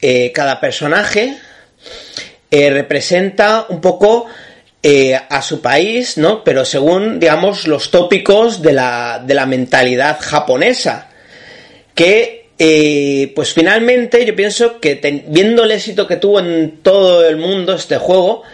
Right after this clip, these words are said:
también se acercaron bastante, eh, pues a la realidad, a los, a, digamos, a los tópicos que realmente tenía la gente sobre cada país o que teníamos sobre nosotros mismos, en este caso en España con, con Vega.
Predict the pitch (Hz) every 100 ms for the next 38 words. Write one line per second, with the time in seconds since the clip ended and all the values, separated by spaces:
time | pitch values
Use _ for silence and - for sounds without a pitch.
0 | - - - - 160 156 180 226 220 202
1 | 170 190 220 208 170 - 180 185 220 220
2 | 240 - - - 139 135 131 - 135 123
3 | - - 139 131 131 127 123 123 185 175
4 | 151 127 127 - - - 131 127 139 165
5 | 165 143 - 170 196 190 202 - 151 151
6 | 170 165 180 160 151 170 156 - 170 165
7 | 185 160 123 120 143 131 135 123 123 180
8 | 214 240 - _ _ _ - 143 131 127
9 | 117 - 123 127 135 151 165 165 139 127
10 | 120 117 117 113 113 135 117 120 202 226
11 | 156 120 127 123 147 131 147 147 170 170
12 | 156 120 - 156 156 170 180 139 117 113
13 | 113 107 131 120 131 - 123